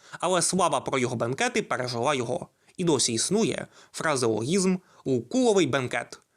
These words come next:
що означає «розкішний обід». А що ви, мої глядачі і підписники, думаєте про Лукула і про його кулінарні, так би мовити, <laughs> пригоди? Та й про його військову діяльність теж. Пишіть свої думки в коментарях.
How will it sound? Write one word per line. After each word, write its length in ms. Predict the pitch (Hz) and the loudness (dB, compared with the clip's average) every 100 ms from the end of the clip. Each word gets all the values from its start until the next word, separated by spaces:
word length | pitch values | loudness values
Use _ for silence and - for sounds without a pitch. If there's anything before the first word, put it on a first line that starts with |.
| _ | _
що 220 | - - | -6 -4
означає 760 | 160 123 120 - 196 190 180 170 - - | -2 -4 -6 -4 -2 0 0 -2 -10 -8
«розкішний 680 | 127 117 - 214 - 156 | -6 -6 -2 -2 0 -4
обід». 380 | 147 135 127 180 - _ _ _ | -2 -4 -6 -8 -16 _ _ _
А 120 | - 196 | -8 -6
що 220 | - 233 | 0 4
ви, 100 | 147 | 4
мої 180 | 135 120 | 2 0
глядачі 380 | 131 120 113 | 0 0 -2
і 40 | 117 | -4
підписники, 680 | 110 - 190 170 165 175 165 _ _ - - | -4 -2 0 0 0 -2 -2 _ _ -20 -4
думаєте 480 | 170 196 147 120 127 | 0 2 2 0 -4
про 260 | - 131 | -2 0
Лукула 640 | 123 123 - 277 254 240 226 - - | 2 2 2 2 4 0 -4 -18 -8
і 80 | 165 | -4
про 200 | - 139 | 0 0
його 300 | 120 208 214 | 2 2 2
кулінарні, 840 | 143 120 127 175 160 147 139 127 - - - - | 2 0 2 0 0 0 0 -2 -6 -10 -10 -8
так 160 | 135 127 | -6 -2
би 120 | 127 | 0
мовити, 680 | 139 147 135 139 131 123 120 120 127 135 | 4 4 2 2 0 2 0 0 0 -2
<laughs> 240 | 131 117 | -2 -2
пригоди? 580 | 160 151 131 117 - - - - - - | -2 0 0 -2 -4 -8 -16 -16 -14 -10
Та 80 | - | -4
й 60 | 170 | -2
про 160 | - | 0
його 140 | 147 143 | 2 2
військову 380 | 139 - 139 127 | 0 0 0 2
діяльність 440 | 131 120 117 - | 0 0 -2 -4
теж. 260 | 120 113 - _ _ - | -6 -8 -14 _ _ -6
Пишіть 300 | 196 269 - | 0 0 2
свої 200 | 170 139 | 4 4
думки 320 | 135 131 208 | 2 2 -2
в 60 | |
коментарях. 760 | - 151 135 127 113 127 - | -2 -2 -2 -2 -4 -6 -12